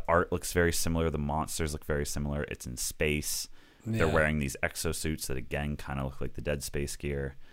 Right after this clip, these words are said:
Speaker 1: But fuck,
Speaker 2: I like
Speaker 1: dude,
Speaker 2: it.
Speaker 1: I
Speaker 2: I
Speaker 1: am
Speaker 2: dig it.
Speaker 1: all over this. This game
Speaker 2: Oh,
Speaker 1: looks
Speaker 2: yeah. It's
Speaker 1: really,
Speaker 2: so good.
Speaker 1: really
Speaker 2: That's
Speaker 1: cool.
Speaker 2: a day oneer.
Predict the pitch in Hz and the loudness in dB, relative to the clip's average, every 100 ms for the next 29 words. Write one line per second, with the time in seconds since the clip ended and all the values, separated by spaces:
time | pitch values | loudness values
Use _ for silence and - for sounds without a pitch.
0 | - _ _ - - - - 165 156 196 | -20 _ _ -2 -2 0 0 2 6 8
1 | 170 - 80 82 92 87 85 101 87 - | 8 4 4 6 8 6 4 0 -4 2
2 | 78 80 82 - _ _ 76 90 107 76 | 4 4 2 -4 _ _ 0 4 4 2
3 | 67 57 - - 80 - 92 120 101 - | 0 -2 -8 -8 -6 -2 4 4 4 2
4 | 78 76 82 - 180 180 104 92 76 82 | -2 0 2 6 8 8 6 -2 -2 2
5 | 87 143 175 214 151 123 113 113 98 87 | 8 10 12 10 10 8 8 2 -2 -8